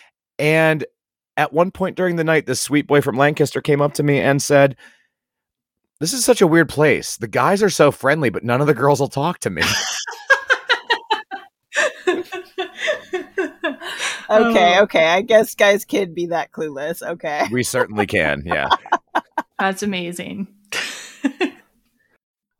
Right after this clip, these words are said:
Speaker 3: So after this revelation, um, Banky's very happy and Holden's very miserable. And we see Banky and Holden sit down with, uh, Alyssa, and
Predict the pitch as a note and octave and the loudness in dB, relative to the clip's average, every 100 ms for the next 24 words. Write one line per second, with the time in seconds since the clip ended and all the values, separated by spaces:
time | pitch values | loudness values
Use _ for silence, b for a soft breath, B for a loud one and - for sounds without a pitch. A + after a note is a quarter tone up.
0 | _ _ - - A3+ G#3 A3+ D#4 A#3+ A#3 | _ _ -6 -2 0 2 0 -2 -2 -2
1 | A#3 G3+ G#3 G#3 G3+ F#3+ G3 - G#3 G3 | -4 -4 -2 0 -2 -2 -2 -4 -4 -4
2 | G3 G3 G3 F#3+ F3 E3+ F3+ G#3+ A3+ A#3 | -4 -4 -6 -6 -4 -4 -4 2 2 2
3 | A3+ G#3 F#3+ E3+ - - C#4+ C#4+ C#4+ C4+ | -2 -2 -2 -2 -6 -2 -2 0 -4 -2
4 | C4+ E3 F3+ F3+ F3+ G#3 G3 F#3 F#3 F3+ | -4 -4 -4 -6 -8 -6 -6 -6 -8 -10
5 | F3+ G3+ C4+ C#4 C4+ A#3+ A#3+ A#3 A#3 B | -6 -4 -2 -2 -2 0 0 -2 -6 B
6 | B - G#3 G#3+ G#3+ - B3 A3+ G3 A3 | B -6 -2 0 -2 -4 -4 -4 -4 -2
7 | A#3 C4 B3+ A3 A3 G#3+ G#3+ G3+ G#3 G3+ | -2 -2 -2 -2 -2 -4 -4 -6 -6 -8
8 | G3 F#3+ F#3+ F#3+ F#3 F3 F3 F3 E3 E3+ | -4 -2 0 -2 -2 -4 -6 -6 -8 -8
9 | D#3 F#3+ G3+ G#3+ A#3 G3+ G3 G3 F3+ F#3 | -6 -4 -4 -4 -4 -2 -4 -4 -6 -8